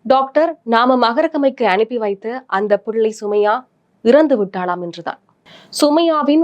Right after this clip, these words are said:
உடைந்து போன கனவுகள், பத்து நாட்கள் கூட தாண்டாத திருமண வாழ்வு, கடவுளின் பெயரால் தேடிய ஆறுதல் எல்லாம் வார்டில்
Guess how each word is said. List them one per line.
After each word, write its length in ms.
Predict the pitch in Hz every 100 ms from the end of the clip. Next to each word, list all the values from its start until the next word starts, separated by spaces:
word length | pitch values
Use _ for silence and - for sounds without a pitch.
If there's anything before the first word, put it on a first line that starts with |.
| -
உடைந்து 440 | 240 254 311 285
போன 280 | 277 233 214
கனவுகள், 680 | 208 190 196 196 196 208 214 _ _ _
பத்து 340 | 247 254 359
நாட்கள் 360 | 330 294 262 247
கூட 460 | 247 233 226 269 262 -
தாண்டாத 460 | 220 269 262 247
திருமண 460 | 233 226 254 262 214
வாழ்வு, 520 | 190 185 180 190 202 _ _ _ _ _ _ -
கடவுளின் 520 | 269 277 330 320 285
பெயரால் 440 | 269 240 240 233
தேடிய 420 | 233 233 220 214
ஆறுதல் 380 | 202 214 269 240
எல்லாம் 440 | 214 196 190 196 226 _ _ _
வார்டில் 540 | 226 254 277 294 311